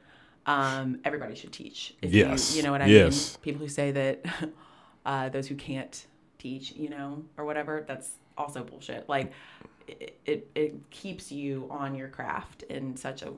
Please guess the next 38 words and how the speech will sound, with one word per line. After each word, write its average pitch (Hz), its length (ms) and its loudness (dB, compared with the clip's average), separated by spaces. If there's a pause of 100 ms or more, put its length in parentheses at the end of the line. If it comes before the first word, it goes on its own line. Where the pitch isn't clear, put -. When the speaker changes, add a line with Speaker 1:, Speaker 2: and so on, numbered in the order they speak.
Speaker 1:
real 135 260 -4
way. - 420 -6
Speaker 2:
Mm-hmm. 87 460 4
Speaker 1:
I 170 60 -6
think 170 160 -2
there's 160 160 -2
such 180 160 -4
a 147 220 -2 (640)
l-, - 160 -8 (140)
side, 160 420 2
side 247 300 6
tangent. 139 420 -2
There's 180 140 0
such 220 120 -4
a 208 60 -4
level 185 260 0
of 139 140 -4
laziness 139 640 -2
with 131 460 -6 (480)
maintaining 151 1120 0
your 143 140 -4
craft - 460 0
throughout 139 260 -4
your 139 100 -10
life. 135 440 -10
And 139 420 -2 (100)
I 143 200 -10
just, 139 360 -10
uh, - 400 -4
yeah, - 220 -6
I - 60 -8
don't 147 100 -8
know. 139 120 -6 (380)
But 180 340 4
so 190 560 2
teaching, 202 540 0
and, 170 460 0
um, 147 680 4